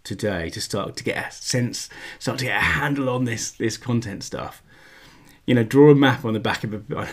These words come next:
a piece of paper. <laughs> Or use the front, use the front of the piece of paper if it's easier.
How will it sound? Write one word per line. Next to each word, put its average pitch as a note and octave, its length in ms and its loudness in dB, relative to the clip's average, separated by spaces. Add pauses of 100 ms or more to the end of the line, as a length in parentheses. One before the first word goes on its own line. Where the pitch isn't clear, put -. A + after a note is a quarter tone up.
(160)
a - 60 -12
piece B2 180 -6
of - 60 -16
paper. A2+ 300 -6 (680)
<laughs> - 160 2 (760)
Or E3+ 80 4
use F#3 220 4
the C#3+ 80 0
front, C#3+ 460 -4 (440)
use G3 200 4
the D3+ 80 4
front C#3+ 200 6
of A#2+ 60 2
the A2+ 100 -2
piece A#2 140 2
of - 60 -10
paper A2 200 -2
if G#2 80 -4
it's F#2+ 160 -6
easier. A2 420 -2